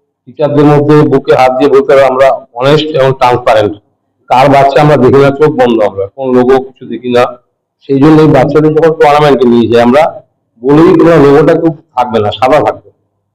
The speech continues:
কেউ যদি বুঝতে পারে না যে এ-, এই স্টার থেকে আসছে, ওই স্টার থেকে, সবাই তো সবাইকে চিনি না। সুতরাং আমাদের নিজেদের মধ্যে সবসময় দরকার হচ্ছে ট্রান্সপারেন্সি,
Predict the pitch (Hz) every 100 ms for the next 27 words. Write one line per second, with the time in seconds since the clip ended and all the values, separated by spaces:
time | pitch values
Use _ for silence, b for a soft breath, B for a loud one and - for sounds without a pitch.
0 | _ _ _ 160 156 156 156 139 - 180
1 | 185 165 147 147 156 151 156 - 156 156
2 | 175 190 190 208 156 139 123 107 107 135
3 | 165 165 160 165 170 185 190 120 82 -
4 | _ _ _ _ _ 196 202 202 180 180
5 | 180 - - 147 147 160 160 160 165 160
6 | 147 - 165 160 151 127 127 147 - -
7 | 127 123 123 131 139 -